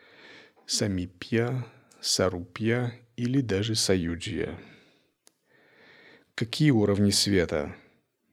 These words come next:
Пережиты три уровня света и четвертый — исконный свет Прабхасвара.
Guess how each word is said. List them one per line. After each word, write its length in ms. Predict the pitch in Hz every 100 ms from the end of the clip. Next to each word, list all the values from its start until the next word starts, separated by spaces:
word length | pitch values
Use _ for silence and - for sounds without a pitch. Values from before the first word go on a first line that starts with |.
| _ _
Пережиты 720 | - 135 151 147 143 147 - 143
три 320 | - 107 127
уровня 480 | 107 104 107 107 107
света 540 | - 95 85 80 87
и 160 | 104 -
четвертый — 760 | - 113 117 113 101 - 92 113
исконный 680 | - - 117 123 113 92
свет 460 | - - 98 120 -
Прабхасвара. 840 | 101 101 - 98 107 92 78 73